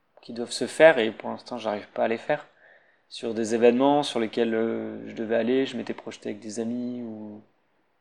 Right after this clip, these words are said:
ou via la Cancalaise, via le, le vieux gréement sur lequel je navigue.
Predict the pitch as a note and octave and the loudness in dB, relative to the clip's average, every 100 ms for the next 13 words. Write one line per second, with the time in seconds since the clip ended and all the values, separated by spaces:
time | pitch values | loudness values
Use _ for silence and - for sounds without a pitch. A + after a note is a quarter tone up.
0 | _ _ C#3+ A2 G#2 A2+ A2 A2 G#2 G#2+ | _ _ -18 -14 -6 -2 -2 -4 -10 -12
1 | G#2+ - - - B2 G#2+ - G2+ A2 A#2 | -16 -20 -20 -20 -16 -14 -12 -10 -4 -2
2 | B2+ A#2 G#2+ G#2 G#2 G#2 - G#2+ A2 A2+ | -2 -6 -10 -12 -12 -16 -16 -14 -10 -10
3 | A2+ A2+ A2+ - G2 G#2+ G#2 A2+ G#2+ B2+ | -10 -10 -14 -18 -16 -14 -12 -10 -8 -10
4 | B2 | -12